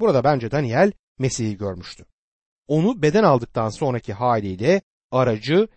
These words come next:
yargıç ve büyük çoban konumunda gördü. İsrail'de imanlılar topluluğu da onun koyunlarıdır. İsa Mesih'in göründüğü yerlerde Musa ve İlyas'ın bulunup Daniel'in bulunmaması ilginçtir.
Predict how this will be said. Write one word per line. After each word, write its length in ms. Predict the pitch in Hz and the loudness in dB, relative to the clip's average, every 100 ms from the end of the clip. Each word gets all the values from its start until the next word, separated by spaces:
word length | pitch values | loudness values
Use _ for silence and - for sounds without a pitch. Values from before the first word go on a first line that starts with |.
| - | -10
yargıç 680 | 127 127 117 117 208 - - | 0 2 2 0 -2 -4 -10
ve 240 | 110 113 | -8 -8
büyük 280 | 120 175 208 | -4 -4 -4
çoban 340 | - 127 107 90 _ _ | -4 -4 -4 -6 _ _
konumunda 400 | - 165 113 113 | 0 0 0 -4
gördü. 360 | 107 90 82 - _ _ _ _ _ _ - | -4 -6 -10 -16 _ _ _ _ _ _ -8
İsrail'de 600 | 160 - 262 226 160 180 | -4 2 2 2 0 0
imanlılar 580 | 170 185 190 202 240 - | 2 4 4 4 2 0
topluluğu 640 | 180 - 143 135 147 170 | -4 -4 -4 -4 -2 0
da 260 | 143 185 - | 0 0 -2
onun 280 | 147 170 | -2 -2
koyunlarıdır. 800 | 175 135 127 104 101 92 80 - _ _ _ | -2 -2 -2 -2 -6 -8 -14 -20 _ _ _
İsa 340 | 151 170 233 233 | -6 -2 0 2
Mesih'in 440 | 196 - 208 180 | 0 0 -2 0
göründüğü 440 | 139 139 135 175 | 0 0 -2 -2
yerlerde 540 | 156 120 107 101 104 185 | 2 2 2 -2 -2 -4
Musa 580 | 156 147 151 - 226 220 | -2 -4 -4 0 2 2
ve 140 | 220 | -2
İlyas'ın 760 | - 147 151 147 208 214 160 | -4 -2 0 0 -2 -4 -6
bulunup 460 | 143 139 196 - - | -4 0 0 -2 -2
Daniel'in 500 | 143 233 175 127 120 | 0 2 2 0 -2
bulunmaması 540 | 208 185 127 123 - | -2 0 0 -2 -2
ilginçtir. 600 | 247 180 143 120 - - | -4 -2 -4 -6 -10 -20